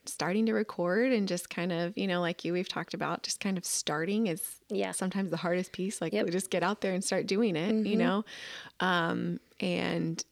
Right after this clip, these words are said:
Speaker 1: um, so we've done a little bit of recording and just kind of been learning about that and working on that. And,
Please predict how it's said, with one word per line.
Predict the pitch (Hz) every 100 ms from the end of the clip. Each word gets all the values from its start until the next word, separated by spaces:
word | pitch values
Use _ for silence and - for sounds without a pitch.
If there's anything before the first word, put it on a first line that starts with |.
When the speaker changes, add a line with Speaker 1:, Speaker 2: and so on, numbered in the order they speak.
| -
Speaker 1:
um, | 170 160
so | 165 202
we've | 180
done | 180 180
a | 175
little | 175 160
bit | 165 165
of | 175
recording | 170 - 170 160 180 185
and | 170
just | 156 -
kind | - 156
of |
been | 160 160
learning | - 160 156 165 185
about | 180 156 175
that | 170 180 196 190
and | 185
working | 180 190 180
on | 165 170
that. | 170 175 185 -
And, | 185 170 175